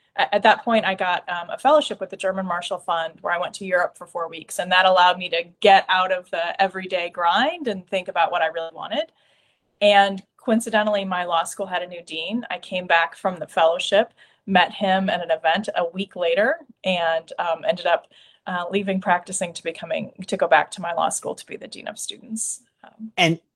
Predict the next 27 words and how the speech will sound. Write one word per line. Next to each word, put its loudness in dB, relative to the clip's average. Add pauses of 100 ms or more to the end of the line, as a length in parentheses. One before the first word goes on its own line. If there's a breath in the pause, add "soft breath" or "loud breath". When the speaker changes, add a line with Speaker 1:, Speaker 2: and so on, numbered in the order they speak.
(140)
Speaker 2:
you 4
know 10
what's, 4 (100)
uh, 0 (180)
maybe 8
funny 4
is 0
the 0
wrong 6
word. 4 (320)
I 10
will 8
tell 4
you, -2 (400)
of 6 (200)
all 4
of -2
my -2 (500)
law 4
school 0
professors, -4 (240)
the 6
one 2 (160)
who 2
was 4
the 4
most, 0